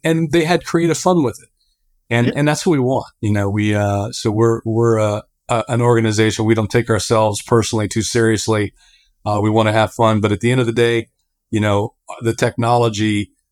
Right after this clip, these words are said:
Speaker 1: creates a lot of efficiencies for, for large shippers. And so that was our, that was really our goal, is we wanted to create a technology that fetches information, right?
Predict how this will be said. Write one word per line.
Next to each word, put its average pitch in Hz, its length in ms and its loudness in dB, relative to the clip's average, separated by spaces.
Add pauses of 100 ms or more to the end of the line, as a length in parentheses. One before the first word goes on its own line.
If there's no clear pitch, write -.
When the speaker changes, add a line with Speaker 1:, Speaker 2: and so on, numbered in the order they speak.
(120)
Speaker 1:
creates 110 500 0
a 110 60 0
lot 110 640 0
of 104 120 -2
efficiencies 104 800 -2
for, 101 520 0
for 104 220 -2
large 101 260 0
shippers. - 640 -4 (360)
And 110 200 0
so 117 160 0
that 117 220 2
was 123 180 -2
our, 107 340 0
that 120 180 0
was 120 180 -2
really 120 300 2
our 104 180 0
goal, 104 460 2
is - 360 -6 (160)
we 113 100 2
wanted 117 200 2
to 127 60 2
create 120 260 0
a 113 60 -6
technology 107 640 0
that 101 100 -8 (180)
fetches 123 400 -2
information, 120 800 -2 (220)
right? 110 240 -6